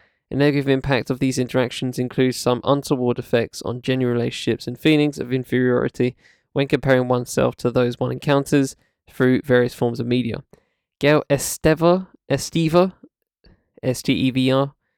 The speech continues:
Steva, Steva, um, a professor of social and behavioral scientists at S U N Y, uh, Empire State College, or suny, uh, said people often e-,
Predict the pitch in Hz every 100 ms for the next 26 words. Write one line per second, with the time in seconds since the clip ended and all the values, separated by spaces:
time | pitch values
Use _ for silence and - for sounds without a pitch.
0 | _ - 131 131 139 - 135 131 143 -
1 | - - - 123 123 120 - 135 - -
2 | 131 131 - 131 - 135 - 127 120 139
3 | 156 135 127 123 117 - 120 - - 120
4 | - - 127 - 123 123 123 123 135 127
5 | 127 - _ _ 110 98 127 - 120 117
6 | 117 - 170 156 143 - _ _ _ _
7 | - - - - 165 156 147 160 - _
8 | _ - 113 117 113 - - 135 - 156
9 | 147 135 131 135